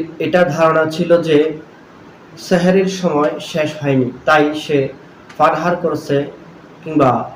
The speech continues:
স্ত্রী সহবাস করেছে। পরবর্তীতে জানতে পারল যে তখন সেহরির সময় শেষ হয়ে গিয়েছিল। এমত অবস্থায় তার রোজা ভেঙে গেছে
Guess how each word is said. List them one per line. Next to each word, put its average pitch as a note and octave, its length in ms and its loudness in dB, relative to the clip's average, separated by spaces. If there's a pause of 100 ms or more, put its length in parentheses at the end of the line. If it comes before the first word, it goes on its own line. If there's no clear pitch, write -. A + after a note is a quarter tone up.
(140)
স্ত্রী F3+ 200 -4 (100)
সহবাস C3 300 0 (120)
করেছে। B2+ 320 2 (1600)
পরবর্তীতে F#3 560 4 (380)
জানতে E3 320 2
পারল E3 200 4 (160)
যে D#3+ 80 6 (360)
তখন D#3+ 240 2 (140)
সেহরির D#3+ 380 -2 (160)
সময় E3+ 320 0 (120)
শেষ D3 240 -4
হয়ে C3 220 4
গিয়েছিল। B2+ 340 2 (920)
এমত E3 280 2
অবস্থায় E3+ 440 2 (180)
তার D#3 240 4
রোজা D3 240 2 (300)
ভেঙে D3+ 300 0
গেছে D#3+ 240 -2